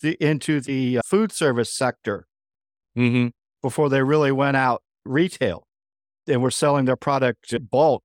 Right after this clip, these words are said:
Speaker 1: to, uh, restaurants, hotels, nursing
Speaker 2: Mm-hmm.
Speaker 1: homes, that kind of place. Retail with slotting fees and whatnot seems to be an uphill battle for everybody.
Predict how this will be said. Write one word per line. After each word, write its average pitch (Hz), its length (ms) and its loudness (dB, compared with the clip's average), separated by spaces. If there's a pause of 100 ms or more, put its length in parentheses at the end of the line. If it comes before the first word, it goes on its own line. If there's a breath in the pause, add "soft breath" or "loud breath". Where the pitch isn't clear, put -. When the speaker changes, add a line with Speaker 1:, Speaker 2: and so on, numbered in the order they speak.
(100)
Speaker 1:
to, 113 400 -2
uh, 113 60 0
restaurants, 127 580 -2
hotels, 123 760 -4 (460)
nursing 123 320 0
Speaker 2:
Mm-hmm. 110 80 0
Speaker 1:
homes, 123 420 -2 (260)
that 139 180 0
kind 120 200 -4
of 104 80 -8
place. 98 420 -6 (800)
Retail 147 560 2
with 123 120 0
slotting 131 480 0
fees 135 420 0
and 127 120 0
whatnot 123 400 -2
seems 127 220 -4
to - 40 -16
be 120 80 -4
an 110 60 -2
uphill 123 320 -2
battle 120 320 -2
for 104 200 -6
everybody. 104 520 -6